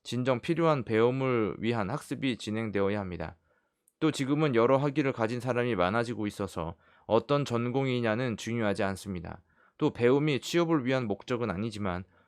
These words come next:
정부기관이나 공기업, 일부 기업에서는 지원서에 전공이 아닌 어떤 교과목을 수강했는지를 기재하도록 합니다. 따라서 성인학습은 이러한 다양성을 기반으로 하여 욕구를 충족하고 개인 상황에 맞춘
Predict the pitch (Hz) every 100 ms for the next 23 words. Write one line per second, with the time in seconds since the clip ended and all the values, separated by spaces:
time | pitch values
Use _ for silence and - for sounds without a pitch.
0 | _ - 123 139 135 127 127 131 123 104
1 | - 120 113 104 87 _ _ 117 127 120
2 | - 117 110 107 107 104 117 90 76 _
3 | _ _ _ _ - 131 135 156 139 110
4 | 92 117 120 123 131 117 104 123 110 95
5 | 107 147 135 113 101 123 120 117 - 127
6 | 131 127 110 98 98 104 113 110 117 107
7 | 95 98 101 90 85 80 _ _ _ -
8 | 135 135 135 127 151 151 156 147 - 135
9 | 139 120 - _ _ 110 120 147 123 107
10 | 120 127 127 127 117 - 113 113 104 107
11 | 104 113 107 87 104 - 120 117 156 143
12 | 135 110 92 90 82 _ _ _ - 127
13 | 139 135 135 135 135 110 98 - 127 110